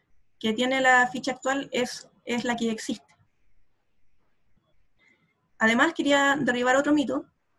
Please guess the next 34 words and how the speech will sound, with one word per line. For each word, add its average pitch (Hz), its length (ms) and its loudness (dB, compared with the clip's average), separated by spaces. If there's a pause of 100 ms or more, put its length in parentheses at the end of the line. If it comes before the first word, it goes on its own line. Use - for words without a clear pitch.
(600)
que 220 560 0 (600)
cuando 226 220 2
la 220 80 0
gente 247 280 -6
dice 254 220 -4
que, 233 520 -2
em, 202 580 -2 (140)
I 233 140 0
F 254 140 -4
C 254 120 -4
no 240 100 -2
sirve 220 460 -6 (720)
y 208 140 -6
que 208 280 0
nadie 233 240 2
lo 233 140 -2
usa. 208 320 -8 (680)
En 208 140 0
la 214 60 4
Building 247 220 0
Smart, 285 360 2
en 233 100 -4
su, 226 460 -2
en 220 100 0
su 214 160 -6
página, 285 420 0
tiene 226 280 -2
varios 254 260 -2
casos 277 320 -6
de 233 100 -2
uso, 285 400 -6 (500)
eh, 202 220 -2
de 208 100 -2
proyectos 226 500 -2